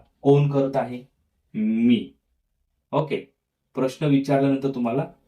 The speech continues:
उत्तर भेटतं. हे झालं तुमचं ॲक्टिव्ह व्हॉइस. त्यानंतर एक "मला जबरदस्ती केली जात आहे." वर्ब बघा, जबरदस्ती केली जात आहे तुमचं पूर्ण वर्ब आहे. काही विद्यार्थी काय करतात?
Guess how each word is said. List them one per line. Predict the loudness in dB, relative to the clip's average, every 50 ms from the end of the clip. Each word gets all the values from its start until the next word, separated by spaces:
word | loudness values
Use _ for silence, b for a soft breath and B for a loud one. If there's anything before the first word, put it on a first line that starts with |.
| _ _ _ -4
उत्तर | -4 -4 -2 -4 -2 -2
भेटतं. | -2 -2 -4 -4 -6 -8 -8 -8 -10 -12 _ _
हे | -8 -2 0 0
झालं | 2 2 0 -2 -6
तुमचं | -8 -10 -8 -6 -6 -6 -6 -8 b b b b b _ -20 -10 _
ॲक्टिव्ह | -8 -8 -8 -10 -12 -10 -8 -6
व्हॉइस. | -8 -8 -10 -16 -20 -20 _ _ _ _ _ _ _ _ _ _ _ _ -2
त्यानंतर | 0 0 2 0 0 -2
एक | -4 -4
"मला | -6 -6 -2 0 0 0 0
जबरदस्ती | 0 -2 -2 -4 -6 -6 -12 -8 -4 -4 -4
केली | -4 -4 -6 -6 -6 -8 -8
जात | -6 -4 -4 -6 -2 -4
आहे." | -4 -6 -6 -12 -20 _ _ _ _ _ _ _ _ _ _ _ _ _ _ _ _ _ -20 _ -12
वर्ब | -4 0 2 2 2 0 -2
बघा, | -2 -2 -2 -2 -6 -6 -8 -12 _ _ _ _ _ _ -16 2
जबरदस्ती | 2 4 4 4 2 0 -2 -4 -4 -4 -4 -4
केली | -4 -4 -4 -4 -4 -4 -2 -2
जात | -2 -2 -2 -4
आहे | -6 -6 -6 -10
तुमचं | -6 -4 -2 0 0 0 0 -2
पूर्ण | -2 0 2 4 4 2 0
वर्ब | 0 0 0 0 -2 -2 -4
आहे. | -6 -10 -12 _ b b b b b b b -12
काही | -10 -8 -6 -6 -6
विद्यार्थी | -6 2 2 2 2 2 -2 -2
काय | -2 -4 -2
करतात? | -2 -4 -4 -2 -2 -4 -4